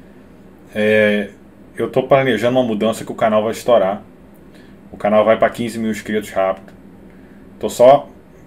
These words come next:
só preciso de um tempo pra fazer esse vídeo. Preciso me mudar pro apartamento.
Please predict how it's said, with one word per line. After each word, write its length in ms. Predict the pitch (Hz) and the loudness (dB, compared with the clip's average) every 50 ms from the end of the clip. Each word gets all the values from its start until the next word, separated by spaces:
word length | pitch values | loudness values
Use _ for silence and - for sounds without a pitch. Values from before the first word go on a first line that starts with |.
| - | -20
só 200 | - - - 123 | -6 -2 0 0
preciso 260 | - - - 127 127 | 0 0 -4 -8 -6
de 60 | 131 143 | -4 -4
um 100 | 147 147 | -4 -4
tempo 420 | - - 113 113 117 123 - - - - - - - - | -4 -4 -4 -4 -4 -4 -8 -14 -20 -20 -20 -20 -12 -2
pra 140 | - - 120 | 0 0 0
fazer 320 | - 127 117 107 101 113 | 2 2 0 0 0 -4
esse 160 | 117 - - | -6 -6 -8
vídeo. 340 | 127 113 110 104 101 92 - - - - - - - - - - - - - | -8 -8 -6 -8 -8 -10 -12 -20 -20 -20 -20 -20 -20 -20 -20 -20 -20 -20 -20
Preciso 220 | - - - 113 107 | -16 -12 -8 -6 -4
me 80 | 117 | -2
mudar 280 | 120 123 127 123 117 117 | 0 2 4 6 6 6
pro 100 | 117 117 | 6 6
apartamento. 680 | - 120 117 - - 131 117 104 95 90 - - - | 4 2 2 4 2 0 0 -2 -4 -6 -8 -12 -18